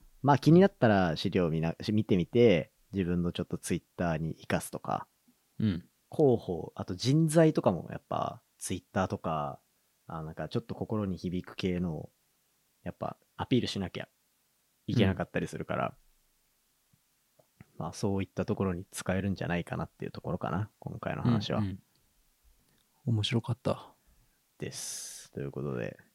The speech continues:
Speaker 1: 今回は、
Speaker 2: はい。
Speaker 1: Xが出してるTwitterのデータ分析、そしてそこから見つける零点一パーセントのバズの壁を超える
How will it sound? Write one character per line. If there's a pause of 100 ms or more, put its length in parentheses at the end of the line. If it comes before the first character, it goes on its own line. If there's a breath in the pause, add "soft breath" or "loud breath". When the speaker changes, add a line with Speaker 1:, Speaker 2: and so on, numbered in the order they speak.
(180)
Speaker 1:
今
回
は、
Speaker 2:
は (360)
い。
Speaker 1:
X
が
出
し
て
る (720)
Twitter
の
デ
ー
タ
分
析、 (280)
そ
し
て
そ
こ
か
ら
見
つ
け
る
零
点
一
パ
ー
セ
ン
ト
の
バ
ズ
の
壁
を
超
え
る